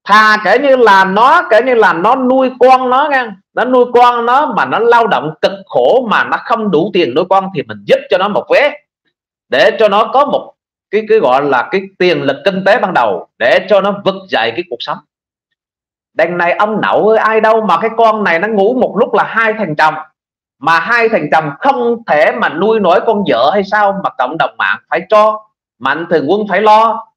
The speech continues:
đúng không? Con của nó thì kể như nó gửi rồi, con của nó check in xã hội nuôi rồi. Thì bây giờ tôi xin thưa tất cả các bà con cái vấn đề đây, chẳng lẽ bây giờ đi vỗ béo cho nó để cho nó đủ sức? Hả? Cái đây thấy kỳ quá quý vị.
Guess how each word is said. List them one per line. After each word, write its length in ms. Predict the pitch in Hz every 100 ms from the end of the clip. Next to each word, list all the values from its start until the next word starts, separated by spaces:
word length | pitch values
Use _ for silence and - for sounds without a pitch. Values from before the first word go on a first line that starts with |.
| _ _ _
đúng 140 | 208
không? 320 | 233 226 233 226 _ _ _
Con 360 | 220 233 226
của 100 | 190
nó 340 | 190 220 262 -
thì 200 | 175 135
kể 100 | 143 185
như 100 | 202
nó 140 | 214
gửi 320 | 185 151 185
rồi, 300 | 202 135 98 - _ _ -
con 200 | 185 170
của 100 | 160
nó 180 | 190 190
check 140 | 220
in 180 | 170 156
xã 200 | 147 135
hội 180 | 123 113
nuôi 160 | 139
rồi. 260 | 127 92 73 _ _ _ _ _ -
Thì 160 | 151
bây 160 | 165 185
giờ 180 | 160 151
tôi 100 | 180
xin 140 | 185
thưa 140 | 180 185
tất 160 | 185 220
cả 280 | 143 139 143
các 140 | 196 214
bà 80 | 151
con 200 | 170 170
cái 60 |
vấn 140 | 180 185
đề 160 | 156
đây, 140 | 151 165 165
chẳng 200 | 160 208
lẽ 260 | 143 151
bây 180 | 180 175
giờ 160 | 147 139
đi 140 | 170 117
vỗ 200 | 117 160
béo 240 | 180 233 233
cho 80 | 170
nó 200 | 185 214
để 180 | 123 151
cho 60 |
nó 80 | 175
đủ 160 | 160 160
sức? 100 | 233 247 _ _ _ _ _ _
Hả? 340 | 143 208 208 _ _
Cái 80 | 220
đây 100 | 226
thấy 140 | 220 269
kỳ 260 | 196 160 131
quá 220 | 156 247 277
quý 60 | 220
vị. 260 | 123 -